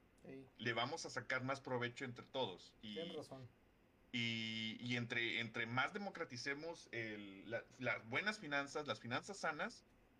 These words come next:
Speaker 2: pues nos va a ir mucho mejor a todos, va a haber más bienestar. O sea, es, es, les digo, es Adam Smith en, en su máximo esplendor.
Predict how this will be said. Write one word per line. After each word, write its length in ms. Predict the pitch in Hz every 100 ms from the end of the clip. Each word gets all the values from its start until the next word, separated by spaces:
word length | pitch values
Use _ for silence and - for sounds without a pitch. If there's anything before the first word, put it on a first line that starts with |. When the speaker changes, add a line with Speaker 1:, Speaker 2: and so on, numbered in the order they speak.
| - -
Speaker 2:
pues 140 | 120
nos 300 | 117 117 110
va 80 | 120
a 40 | 127
ir 100 | 143
mucho 280 | 160 151 170
mejor 320 | 143 123 139
a 120 | 151
todos, 220 | 160 127 110
va 60 |
a 20 |
haber 180 | 131 151
más 300 | 131 143 156
bienestar. 540 | 151 151 127 - 135 - - - - - - - -
O 60 | 117
sea, 240 | 101 101
es, 300 | 95 120 123
es, 160 | 104 107
les 160 | 123
digo, 280 | 123 156 120
es 280 | 123 151 -
Adam 360 | - 170 185 160
Smith 360 | 123 131 160 - - - - - - - - -
en, 500 | 120 117 113 110 110
en 160 | - 120
su 140 | -
máximo 460 | 120 117 139 - 160
esplendor. 540 | 156 - 117 110 117